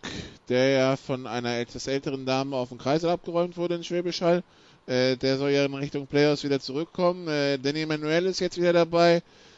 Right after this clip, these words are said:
Ähm, die, die Scoring-Defense, auch wenn es sich das jetzt dramatisch anhörte bei dir, ne?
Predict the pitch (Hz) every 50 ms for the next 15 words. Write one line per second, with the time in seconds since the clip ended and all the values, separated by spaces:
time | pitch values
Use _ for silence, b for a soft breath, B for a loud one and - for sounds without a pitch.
0 | b b b _ - 143 147 147 147 143 147 151 147 117 - - 151 151 151 147
1 | 147 147 - - - 175 185 214 214 208 190 185 185 180 - 190 185 175 175 165
2 | 156 160 160 165 156 160 160 156 156 143 - 139 139 135 143 151 175 - 156 156
3 | 143 160 220 190 151 135 123 123 104 110 107 104 107 104 98 101 123 160